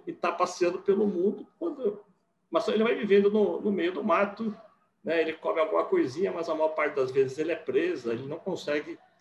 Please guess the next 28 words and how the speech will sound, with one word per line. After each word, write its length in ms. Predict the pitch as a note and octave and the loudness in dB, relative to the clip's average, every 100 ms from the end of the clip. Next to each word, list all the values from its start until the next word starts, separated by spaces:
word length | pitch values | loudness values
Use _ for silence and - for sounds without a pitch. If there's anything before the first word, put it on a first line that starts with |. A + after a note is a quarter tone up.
| _ _ - | _ _ -8
progredir. 500 | D#3 F#3+ G3+ - - | -2 -2 -2 -4 -4
Quando 160 | F#4+ F#4 | -4 -4
ele 140 | F#3 | -4
chega 440 | - - D3+ C3 B2 | -6 0 2 4 4
lá 400 | A#2+ A#2 A2+ - | 4 0 -4 -10
e 120 | D3 C3 | -8 -4
vê 160 | C#3 | 0
um 100 | B2+ | -2
celeiro, 720 | - D#3+ B2 D#3+ G#3 A2 G#2 _ _ _ _ | -2 -2 2 4 4 2 -8 _ _ _ _
né? 320 | - D#3+ E3+ - | -2 0 -2 -6
Nossa, 540 | - E3+ D3 - - - _ _ - | 0 4 4 0 -12 -18 _ _ -8
melhor 340 | F3+ D3+ C3+ | -2 2 2
dos 140 | F3 G3+ | 2 -2
mundos, 640 | F#3 F#3 B2 G2 - - _ _ - | 2 2 2 -6 -10 -16 _ _ -10
né? 220 | C3+ C#3+ - _ _ _ _ | -8 -8 -14 _ _ _ _
Então, 720 | C#3+ D3+ - C3 B2+ F3+ G#3+ - _ - | -4 -4 -2 2 2 0 -6 -12 _ -8
os 160 | D3 - | -6 -4
ratos 260 | C#3 C3+ | -4 -4
começam 380 | - F3+ C#3 C3+ | -4 -4 -2 -4
a 20 | |
se 80 | - | -6
reproduzir. 760 | - - E3+ E3+ G#3 - A2 G2+ - _ _ _ - | -6 -2 -4 -2 -4 -2 -4 -4 -12 _ _ _ -8
E 120 | C#4+ | 0
aí 240 | A#3+ F3+ | 2 2
o 120 | D#4 - | 2 4
homem 320 | E3 E3 D#3 | 6 4 2
já 200 | D#3 - | -2 -4
circulava 920 | - - - D3+ C#3+ G3 F3+ A2 A2+ | -8 -10 -4 0 2 2 0 -6 -10